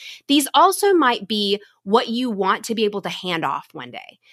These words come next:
Like, I think a lot of teachers struggle with handing things off,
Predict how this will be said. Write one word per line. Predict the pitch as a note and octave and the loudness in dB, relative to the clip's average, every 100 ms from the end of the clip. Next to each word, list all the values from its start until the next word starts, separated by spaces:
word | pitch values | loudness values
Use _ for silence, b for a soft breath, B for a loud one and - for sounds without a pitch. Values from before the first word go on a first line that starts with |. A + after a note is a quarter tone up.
| b | b
Like, | - G#3 G#3 | -2 0 2
I | - E4 A#4 - | 4 4 4 0
think | F4+ D4+ | -2 0
a | |
lot | B3 A#3 A#3+ | 2 4 4
of | A3 | 0
teachers | A#3 G#3 G#3+ | -8 -4 -6
struggle | - - F3 F#3+ F#3+ | -4 -2 0 0 0
with | F#3+ E3+ E3 - _ - | 2 0 -2 -8 _ -6
handing | F#3 F3 F3 | -2 0 0
things | D#3 D#3 | -4 -4
off, | D3+ - | -6 -6